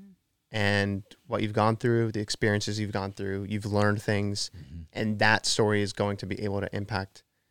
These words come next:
Speaker 1: people. So whether it's my story or
Speaker 2: Yeah.
Speaker 1: your story, you know, um, you can use it to impact someone
Speaker 2: Mm-hmm.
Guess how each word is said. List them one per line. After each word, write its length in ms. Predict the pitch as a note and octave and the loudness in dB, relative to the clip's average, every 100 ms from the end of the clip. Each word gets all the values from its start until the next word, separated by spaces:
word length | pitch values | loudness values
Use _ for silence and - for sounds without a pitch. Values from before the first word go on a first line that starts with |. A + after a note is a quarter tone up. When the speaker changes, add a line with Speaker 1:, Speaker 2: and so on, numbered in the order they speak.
| _ _ | _ _
Speaker 1:
people. 360 | - G#2+ G2 G#2+ | -10 -8 -10 -14
So 140 | - C3 | -2 6
whether 140 | B2+ | 8
it's 100 | A#2 | 8
my 160 | B2 A#2 | 6 4
story 480 | A2+ B2 A2+ A2 G#2+ - | 6 8 8 8 6 2
or 440 | G#2 G2 G2 G2 - - | 2 4 2 -2 -8 -12
Speaker 2:
Yeah. 220 | E2+ E2 - | -4 -4 -6
Speaker 1:
your 260 | B2 A#2 G#2+ | 0 4 6
story, 580 | - A2 G#2 G2+ G2+ - | 6 4 6 6 2 -2
you 100 | A2+ | 0
know, 240 | G2+ G2 - _ _ _ | 0 0 -6 _ _ _
um, 440 | G#2+ G2 F#2 F#2+ G2 _ _ _ _ _ _ _ _ _ _ _ _ _ A#2 A2 | -4 -2 -2 -6 -10 _ _ _ _ _ _ _ _ _ _ _ _ _ -20 -8
you 140 | A2+ | -6
can 200 | - A2 | 0 0
use 260 | G#2+ G#2+ G2+ | 2 2 4
it 140 | G2 - | 2 0
to 200 | G#2 - | -4 -2
impact 480 | G#2 A2 G2 - - | -4 -2 -4 -6 -10
someone 540 | - G2+ F#2+ F#2+ A2 - G2+ | -2 0 0 0 -2 -8 -18
Speaker 2:
Mm-hmm. 300 | D#2+ E2+ | -16 -16